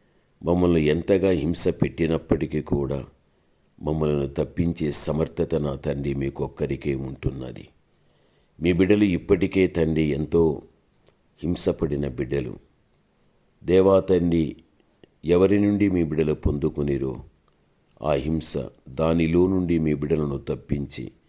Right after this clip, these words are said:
విడిపించి, మీరే బిడ్డలను ధైర్యపరిచి, సమాధానముతో తమ జీవిత భవిష్యత్తును మీరు నడిపించమని, బిడ్డల యొక్క ప్రతి అవసరతను మీరు తీర్చి, కృపలో జ్ఞాపకం ఉంచుకొనమని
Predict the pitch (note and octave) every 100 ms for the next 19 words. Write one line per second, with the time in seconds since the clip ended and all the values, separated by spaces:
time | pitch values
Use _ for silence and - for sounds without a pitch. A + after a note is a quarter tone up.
0 | _ _ _ _ C2+ E2 F#2 - G2+ F#2+
1 | C#2+ - - _ _ _ - C#2+ E2+ F2
2 | D#2+ C#2 D#2 D2+ C#2+ C2+ - D2+ D#2+ D#2+
3 | C#2+ C#2 - A#1+ - _ _ _ _ -
4 | - D#2 F2 F2+ F2 F2 E2+ D#2+ D#2 D#2+
5 | C#2+ D2 C#2+ C#2 C#2+ D2 D2+ C#2+ - C#2+
6 | - C#2 - C2 B1 - _ _ _ _
7 | - D2 D2 C#2+ D2+ - E2+ E2+ E2+ D2
8 | A#1+ - _ _ _ _ _ _ - D#2
9 | E2+ D#2+ D2+ D2+ C#2 D2+ D2 C#2+ E2+ -
10 | G2+ G2 F#2 F#2+ F#2 E2 D2 C#2 - D2
11 | C#2+ - G1+ - _ _ _ _ _ -
12 | D2+ E2+ D#2+ C#2+ C2+ D2 D2 D2 - C#2+
13 | C#2 C2 B1+ C2 C2 C2+ B1+